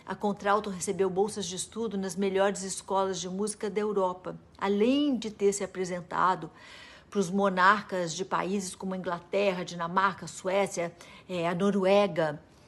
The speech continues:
Ainda assim, ela continuava relativamente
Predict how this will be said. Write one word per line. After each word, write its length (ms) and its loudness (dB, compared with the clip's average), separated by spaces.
Ainda 300 4
assim, 400 -4
ela 140 0
continuava 600 0
relativamente 920 0